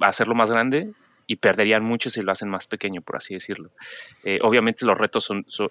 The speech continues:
son, son diferentes. Eh, entonces, eh, los conceptos que, que, que, que creen que son prometedores los pasan a la siguiente fase y entonces hay un equipo de ingenieros que co-, transforma esa superficie aerodinámica en una parte, en algo que puedes montar en el auto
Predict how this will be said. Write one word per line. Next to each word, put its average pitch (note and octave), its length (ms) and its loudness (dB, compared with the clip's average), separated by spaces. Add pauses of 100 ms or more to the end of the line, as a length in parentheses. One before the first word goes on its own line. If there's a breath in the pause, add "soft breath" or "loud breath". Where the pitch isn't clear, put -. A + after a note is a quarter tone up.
son, G2 480 -6
son G#2+ 180 -8
diferentes. G2+ 640 -4 (1120 soft breath)
Eh, G2 800 4 (640 loud breath)
entonces, B2+ 320 2 (100)
eh, A#2 280 4
los B2 220 2
conceptos C3 420 0
que, - 140 -2
que, B2 440 0 (220)
que, G#2 540 4 (100)
que G#2 140 -10
creen A#2 240 0
que A2+ 100 -4
son G#2+ 140 -2
prometedores A#2+ 520 2
los G2+ 120 -2
pasan A2+ 280 -2
a G#2+ 60 2
la G#2 120 0
siguiente G#2+ 340 -4
fase C#3+ 400 0 (300 loud breath)
y G#2+ 100 -4
entonces G#2+ 220 -4
hay A2+ 100 2
un A2+ 120 2
equipo A2+ 460 -2
de G#2+ 120 2
ingenieros G2+ 520 -4
que F#2+ 140 -8
co-, - 140 -10
transforma G#2+ 560 0
esa G#2 160 -2
superficie G2 520 -4
aerodinámica A2 600 0
en G#2+ 80 -4
una G2 160 0
parte, F#2 400 -4
en F#2 100 -4
algo G2+ 180 0
que - 120 -8
puedes G2+ 260 -2
montar F#2+ 320 -2
en G2 120 -4
el F2 120 -4
auto F#2 320 -6